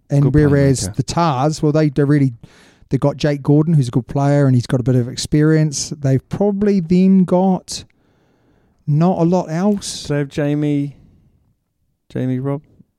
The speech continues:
Speaker 2: Robson?
Speaker 1: They Roberts, yeah, Jamie Roberts.
Speaker 2: Yeah.
Speaker 1: He's a good player for
Speaker 2: Yeah.
Speaker 1: them with experience.
Speaker 2: But again, you know, he threw,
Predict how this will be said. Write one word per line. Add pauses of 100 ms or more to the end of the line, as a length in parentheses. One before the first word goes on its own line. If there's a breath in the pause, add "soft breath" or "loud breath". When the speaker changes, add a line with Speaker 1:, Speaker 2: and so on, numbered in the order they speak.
(180)
Speaker 2:
Robson?
Speaker 1:
They
Roberts,
yeah,
Jamie
Roberts.
Speaker 2:
Yeah.
Speaker 1:
He's
a
good
player
for
Speaker 2:
Yeah.
Speaker 1:
them
with
experience.
Speaker 2:
But
again,
you
know,
he
threw,